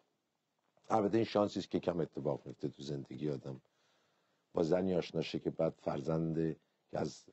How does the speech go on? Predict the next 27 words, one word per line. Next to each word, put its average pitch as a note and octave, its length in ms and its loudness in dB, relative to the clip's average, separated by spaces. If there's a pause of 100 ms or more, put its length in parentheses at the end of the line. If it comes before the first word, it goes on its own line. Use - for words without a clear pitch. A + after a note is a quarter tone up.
(120)
همسر F#2+ 400 0
قبلی E2+ 420 0
داره F2 220 2
به F#2 80 2
عنوان F#2+ 300 4
فرزند F2+ 520 2
خودش F#2+ 260 0
بپذیره F#2 460 0
و F2 100 -2
مادروار D#2+ 640 -2 (800)
<clears throat> A#2+ 420 8
رفتار F2+ 360 6
کنه E2 220 -2
به D#2 100 0
این D#2 140 0
گونه. C#2 280 -6 (440)
واقعا E2 200 2
می‌تونم F2+ 280 2
از F#2 180 2
این G2 120 6
نظر F2+ 220 4
بگم F2 260 0
آدم D#2+ 280 0
خیلی D#2 360 -4 (460)
خوش - 320 -2
شانسی D2+ 360 -2
بودم. A#1+ 280 -12